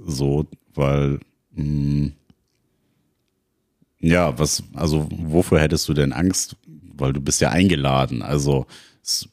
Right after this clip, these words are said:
muss ja, finde ich, glaube ich, auch einen Grund dafür geben, dass man dich gefragt hat. Oder vielleicht hast du dich ja, also vielleicht war es eine Party mit Anmeldung, I don't know. Ähm,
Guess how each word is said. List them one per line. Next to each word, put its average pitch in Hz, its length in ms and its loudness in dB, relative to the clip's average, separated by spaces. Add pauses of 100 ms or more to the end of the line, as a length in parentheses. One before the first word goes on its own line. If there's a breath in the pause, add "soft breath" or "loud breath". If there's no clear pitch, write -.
muss 82 360 2
ja, 80 140 4
finde 82 320 2
ich, 85 240 -4
glaube 78 300 0
ich, 73 140 -8
auch 73 160 -4
einen 73 80 -6
Grund 82 280 -4
dafür 73 260 -2
geben, 69 320 -2
dass 67 180 -4
man 67 280 -2 (360)
dich 69 160 -2
gefragt - 480 -8
hat. 62 160 -8
Oder 64 320 -2 (480 soft breath)
vielleicht 71 200 0
hast 65 180 -4
du 67 60 0
dich 65 100 -4
ja, 64 180 -2 (120)
also 58 340 -4
vielleicht 60 300 -4
war 64 100 2
es - 260 -8
eine 67 100 -10
Party 64 280 -4
mit 65 180 -6
Anmeldung, 73 480 0
I - 100 -10
don't 64 140 -6
know. 67 240 -4 (520 loud breath)
Ähm, 65 420 -2